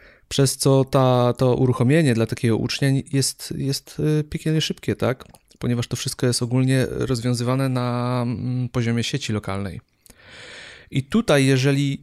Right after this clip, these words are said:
rzeczywiście oni pójdą w edukację, a widać, że na tą edukację położyli nacisk, skoro jako jeden z takich największych feature'ów tego najnowszego dziewięć trzy jest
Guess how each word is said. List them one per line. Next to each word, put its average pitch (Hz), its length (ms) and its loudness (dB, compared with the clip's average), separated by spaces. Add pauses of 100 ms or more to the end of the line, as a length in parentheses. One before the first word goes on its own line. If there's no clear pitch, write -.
rzeczywiście 143 680 -2
oni 131 200 2
pójdą 131 400 0
w 127 60 -4
edukację, 127 840 0
a 123 80 0
widać, 123 340 0
że 123 300 2 (180)
na 135 200 0
tą 123 160 -2
edukację 113 440 -2
położyli 117 360 -2
nacisk, 113 500 -4
skoro 113 340 0 (140)
jako 120 340 -2
jeden 120 380 0
z - 260 -4
takich - 380 -10
największych 120 500 0
feature'ów 113 500 -4
tego - 480 -4
najnowszego 113 580 -2
dziewięć 110 400 -2
trzy - 380 -2
jest - 460 -2